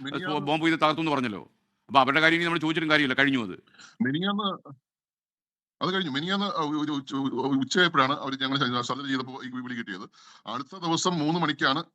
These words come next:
Speaker 1: എന്തെങ്കിലും വിവരം കിട്ടിയത്. അദ്ദേഹത്തിന്, ഏ, ഡെ-, ഡെയർ അൽ ബലയിലെ, ബലയിലെ ഈ നോർത്ത് എൻഡിലേക്ക് അവർ നടന്ന്, പല വഴിക്ക് നടന്ന് അവിടെ എത്തിയപ്പോഴാണ്, ഏ, അവിടുന്ന് അദ്ദേഹത്തിന്റെ ഒരു സുഹൃത്തിന്റെ, സുഹൃത്തിനെ കണ്ട് ആ സുഹൃത്താണ് വിളിച്ച് പറയുന്നത്. അത്രയും നേരം ഈ ഡോക്ടർ ഇവരുടെ ഭ-, ഭാര്യയും മക്കളെയും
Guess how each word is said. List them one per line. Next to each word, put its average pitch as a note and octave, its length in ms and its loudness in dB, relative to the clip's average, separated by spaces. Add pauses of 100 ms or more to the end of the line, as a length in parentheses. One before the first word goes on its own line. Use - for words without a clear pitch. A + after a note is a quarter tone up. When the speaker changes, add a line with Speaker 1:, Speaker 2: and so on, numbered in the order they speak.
(100)
Speaker 1:
എന്തെങ്കിലും D#3+ 420 0
വിവരം C3 260 -2
കിട്ടിയത്. G#2 200 -6
അദ്ദേഹത്തിന്, B2+ 360 -4 (400)
ഏ, B2+ 180 6
ഡെ-, B2 500 0
ഡെയർ C#3 160 4
അൽ D3 80 2
ബലയിലെ, C#3+ 340 0
ബലയിലെ C3+ 300 0 (180)
ഈ B2+ 60 -4
നോർത്ത് C#3 300 -4
എൻഡിലേക്ക് C#3 360 -2 (320)
അവർ C3 140 0
നടന്ന്, C#3 460 0
പല C3 160 0
വഴിക്ക് C#3 280 0
നടന്ന് C3 260 -2
അവിടെ C3+ 220 -4
എത്തിയപ്പോഴാണ്, B2+ 500 -4 (440)
ഏ, A#2 40 2 (580)
അവിടുന്ന് C#3 500 -2
അദ്ദേഹത്തിന്റെ C3+ 360 -2
ഒരു B2+ 100 -6
സുഹൃത്തിന്റെ, C3+ 520 -6
സുഹൃത്തിനെ B2+ 280 -4
കണ്ട് B2+ 200 0
ആ B2+ 60 4
സുഹൃത്താണ് C3+ 520 -2
വിളിച്ച് A#2+ 260 -6 (380)
പറയുന്നത്. A2+ 240 4
അത്രയും C#3+ 180 2
നേരം C#3+ 260 2
ഈ C3+ 120 2
ഡോക്ടർ B2+ 300 -4
ഇവരുടെ B2+ 500 -4
ഭ-, B2 200 -6
ഭാര്യയും B2 300 0
മക്കളെയും C3 380 -4